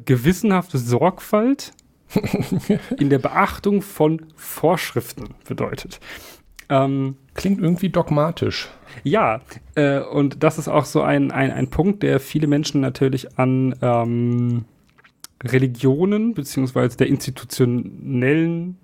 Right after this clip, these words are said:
Speaker 1: dem Institutionellen der Religion dann auch ein bisschen, ähm, ja,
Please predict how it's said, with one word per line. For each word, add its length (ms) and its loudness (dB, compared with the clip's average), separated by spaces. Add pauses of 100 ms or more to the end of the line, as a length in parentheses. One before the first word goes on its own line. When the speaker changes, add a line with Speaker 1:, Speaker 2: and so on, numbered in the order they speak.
Speaker 1:
dem 120 0
Institutionellen 760 0
der 140 2
Religion 540 0 (340)
dann 140 0
auch 140 0
ein 100 2
bisschen, 840 0
ähm, 680 -2 (560)
ja, 400 -2